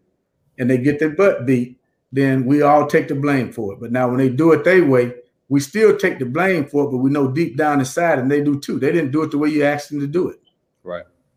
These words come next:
Speaker 1: So you, you gotta get those kids to believe in what you're doing and then go out there and just do it to the highest level that they can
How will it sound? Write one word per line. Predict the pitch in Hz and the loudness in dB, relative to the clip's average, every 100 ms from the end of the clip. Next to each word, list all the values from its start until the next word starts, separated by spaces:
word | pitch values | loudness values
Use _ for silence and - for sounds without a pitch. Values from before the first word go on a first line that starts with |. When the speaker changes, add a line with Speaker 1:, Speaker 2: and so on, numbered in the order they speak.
| _ _ | _ _
Speaker 1:
So | _ - 131 120 | _ -6 -6 -4
you, | 127 139 120 | -2 -2 0
you | 135 117 | -4 0
gotta | 147 160 151 | 2 2 0
get | 151 147 | -4 -2
those | 143 - | -4 -4
kids | - 147 127 | -4 -2 -2
to | 107 | -4
believe | 113 131 156 139 | -2 0 0 0
in | 143 | 0
what | 147 143 | 0 -2
you're | 131 | -4
doing | 143 147 143 139 | -2 0 0 0
and | 110 127 | 0 -2
then | 131 | -2
go | 123 139 | 0 0
out | 135 | 0
there | 147 | -2
and | 143 | -2
just | 151 117 | -2 -4
do | 143 156 | -2 -2
it | 147 | -2
to | 139 | -4
the | 123 | -2
highest | 139 147 135 | 0 -2 -2
level | 147 143 143 | -4 -2 -4
that | 135 | -4
they | 135 | -6
can | 135 147 143 135 | -8 -8 -6 -6